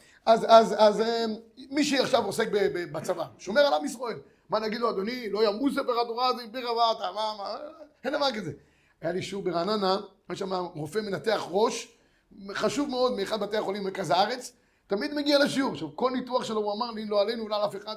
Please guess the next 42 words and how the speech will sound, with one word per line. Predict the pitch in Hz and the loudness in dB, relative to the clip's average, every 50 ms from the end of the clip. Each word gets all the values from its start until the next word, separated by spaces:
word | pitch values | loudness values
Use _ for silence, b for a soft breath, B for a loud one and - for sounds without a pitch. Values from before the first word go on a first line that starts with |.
| 175 | -4
בין | 170 233 226 226 233 - | -2 -2 -2 -2 -6 -6
עשר | 240 247 - - 262 262 269 262 247 - - | -6 -6 -6 -6 -6 -6 -6 -6 -10 -16 -12
לחמש | - 170 196 196 - - - 185 196 240 240 | -4 -4 -4 -4 -4 -8 -10 -8 -6 -8 -8
עשרה | - - 226 180 | -10 -10 -12 -10
שעות. | - 202 208 214 196 - - - - _ _ _ _ _ _ _ _ _ _ _ - | -6 -4 -2 -2 -2 -4 -8 -14 -20 _ _ _ _ _ _ _ _ _ _ _ -16
אז | 123 104 | -12 -8
אמרתי | 160 214 226 247 | -6 -6 -6 -4
לו, | 247 226 208 | -4 -6 -6
"דוקטור, | 139 190 214 214 - 233 226 226 190 | -4 -4 -6 -6 -4 -4 -4 -2 -4
איך | 196 - - | -6 -6 -6
אתה | 294 - 302 311 320 320 330 311 302 | -2 4 4 4 6 6 4 4 4
מגיע?" | 302 294 285 294 285 254 214 | 2 0 0 2 2 2 2
הוא | 175 - - - | 0 -2 -8 -12
אומר, | 208 202 214 202 | -12 -10 -10 -10
"תשמע, | 196 151 151 190 190 156 | -10 -10 -4 -2 -2 -2
כיוון | - 151 185 208 | -2 -4 -4 -4
שהניתוח | 180 - 165 160 156 156 143 - _ _ _ _ _ - 156 147 147 240 233 | -2 -2 -4 -4 -4 -10 -12 -16 _ _ _ _ _ -12 -10 -2 0 0 2
כל | 233 226 214 | 2 2 -2
כך | - | 0
ארוך, | 180 170 196 226 214 - - | 0 0 0 0 0 -2 -6
אני | 202 208 | -8 -6
שם | - 233 233 | -4 -4 -4
לו | 233 | -4
עוד | 233 240 247 233 240 - | -2 -2 -2 -2 -2 0
קצת | 240 220 214 | -2 -2 -2
הרדמה, | 208 180 180 196 196 202 214 233 - - b b b b b b b b - | -2 -4 -4 -6 -6 -4 -4 -6 -6 -10 b b b b b b b b 0
קופץ | - 269 277 311 311 214 | 2 4 8 8 8 8
לשיעור, | 233 277 233 185 233 247 254 277 311 311 320 311 - - | 6 2 4 4 4 4 6 6 6 4 4 0 -8 -10
חוזר, | - - 285 302 269 339 330 311 302 | 0 4 4 8 12 12 12 12 12
לא | 285 302 | 12 12
קרה | 294 294 302 320 311 | 12 12 12 12 12
שום | 302 320 | 10 8
דבר", | 311 302 320 302 294 269 | 8 10 10 10 10 10
הוא | 254 | 6
אומר | 233 220 202 190 | -2 -2 -6 -8
לי. | 170 147 139 135 - b b b b b b b - 262 - 294 | -8 -10 -12 -14 -16 b b b b b b b -2 -2 -2 0
יש | 294 294 294 | 0 2 4
לו | 294 311 311 | 8 8 6
אפשרות | 240 202 302 302 320 330 320 | 8 8 6 6 6 6 8
לשחק | 277 269 - 262 254 285 285 285 | 8 8 8 8 8 8 6 6
עם | 277 269 | 6 2
העניינים. | 269 269 262 262 262 262 226 - | 2 2 2 -2 -2 -4 -6 -6